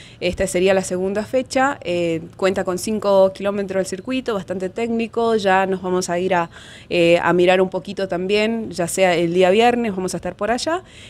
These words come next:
Eh, y bueno, mi participación, fundamentalmente, como siempre les digo, es tratar de, de llevar mi pasión y, y más que nada también de, de, de traspasar los límites, ¿no? De, de conmigo misma, no solo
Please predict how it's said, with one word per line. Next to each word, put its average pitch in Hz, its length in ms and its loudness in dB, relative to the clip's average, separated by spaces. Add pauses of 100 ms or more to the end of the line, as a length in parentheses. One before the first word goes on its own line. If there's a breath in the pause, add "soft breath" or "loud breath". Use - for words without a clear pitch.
(140 loud breath)
Eh, 175 880 4
y 185 220 0
bueno, 180 200 4
mi 175 120 2
participación, 196 880 0
fundamentalmente, 208 760 0
como 180 220 -2
siempre 202 320 -4
les 196 100 -8
digo, 214 260 0
es - 260 -4
tratar 196 440 -2
de, 180 220 0 (340 loud breath)
de 175 400 2
llevar 190 240 4
mi 214 140 -2
pasión 277 560 2
y, 196 380 -2
y 185 40 0
más 185 160 -2
que 196 120 -10
nada 202 220 -2
también 196 440 -2
de, 180 200 2
de, 170 380 -4
de 175 220 -2
traspasar 196 480 -4
los 190 160 -2
límites, 170 420 -2
¿no? 196 180 0
De, 185 200 2
de 165 180 -2
conmigo 196 380 0
misma, 262 400 2
no 202 120 -2
solo 202 360 -4